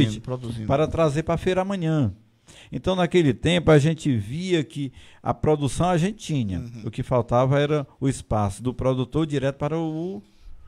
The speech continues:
Speaker 2: E aí
Speaker 1: o
Speaker 2: ele pegava,
Speaker 1: consumidor.
Speaker 2: ele pegava, ele pegava em dinheiro, porque ele vendia tudo, e já investia mais, né? Era
Speaker 1: Mais.
Speaker 2: Era
Speaker 1: Porque
Speaker 2: foi
Speaker 1: o,
Speaker 2: muito bem
Speaker 1: o,
Speaker 2: pensado a
Speaker 1: o que é o
Speaker 2: estratégia.
Speaker 1: negócio?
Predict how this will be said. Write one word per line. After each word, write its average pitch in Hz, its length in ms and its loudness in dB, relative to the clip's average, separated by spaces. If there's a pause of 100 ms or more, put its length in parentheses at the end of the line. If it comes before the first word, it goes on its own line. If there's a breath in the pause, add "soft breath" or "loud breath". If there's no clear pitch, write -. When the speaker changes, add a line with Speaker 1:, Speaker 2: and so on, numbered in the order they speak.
(320 soft breath)
Speaker 2:
E 127 100 -8
aí 131 60 0
Speaker 1:
o 151 40 4
Speaker 2:
ele 156 80 -2
pegava, 170 160 6
Speaker 1:
consumidor. 156 340 6
Speaker 2:
ele 107 120 6
pegava, 156 440 2
ele 139 320 0
pegava 135 400 2
em 156 80 2
dinheiro, 156 440 2
porque 170 120 -4
ele 139 80 -2
vendia 143 340 -4
tudo, 170 400 -6 (240)
e 131 60 -10
já 147 160 -6
investia 160 400 -8
mais, 131 260 -6
né? 131 100 -10
Era 147 140 -14
Speaker 1:
Mais. 92 520 2
Speaker 2:
Era - 100 -14
Speaker 1:
Porque 143 300 0 (260 loud breath)
Speaker 2:
foi 151 100 -4
Speaker 1:
o, 143 40 -8
Speaker 2:
muito 165 160 -4
bem 165 100 2
Speaker 1:
o, - 20 -2
Speaker 2:
pensado 180 380 -2
a 160 40 2
Speaker 1:
o - 20 -6
que 190 160 -2
é 202 60 6
o 202 40 2
Speaker 2:
estratégia. 185 100 0
Speaker 1:
negócio? 160 480 2